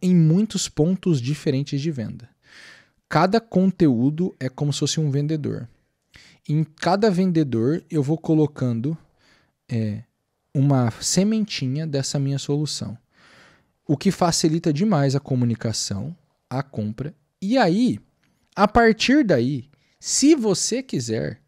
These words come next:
porque dá pra passar muito tempo com um produto só. Se bem que é mais fácil vender pra quem já é cliente. Então, mai-, ter mais de um produto é vantajoso em um momento. Mas não no começo do negócio.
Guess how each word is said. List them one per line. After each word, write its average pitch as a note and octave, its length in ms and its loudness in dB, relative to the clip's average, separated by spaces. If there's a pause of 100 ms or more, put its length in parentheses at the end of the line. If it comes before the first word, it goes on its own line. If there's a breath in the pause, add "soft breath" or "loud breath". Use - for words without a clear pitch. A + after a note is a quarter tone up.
(300)
porque B2+ 180 -2
dá B2 100 0
pra E3+ 120 -6
passar D3+ 260 -2
muito C3 260 -2
tempo D3 300 -8
com - 80 -6
um F3 80 -4
produto E3 400 -6
só. - 220 -10 (1080)
Se - 160 -6
bem A2 200 0
que - 80 -4
é C3 40 0
mais C3+ 240 0
fácil C#3 200 0
vender C3+ 160 0
pra C#3+ 160 -2
quem C3+ 160 -4
já C#3 80 0
é C#3+ 40 -2
cliente. D3 300 -4
Então, G#2+ 140 -8
mai-, A2+ 240 -4
ter - 180 -4
mais B2 180 0
de C3 60 -2
um - 20 -4
produto C3 320 -2
é D3 80 2
vantajoso D3+ 560 0
em E3 60 2
um E3 40 2
momento. D#3+ 540 -2 (640 loud breath)
Mas B2 200 -2
não D#3+ 80 2
no F3 60 0
começo D#3 440 2
do A#2+ 60 0
negócio. A2+ 420 -8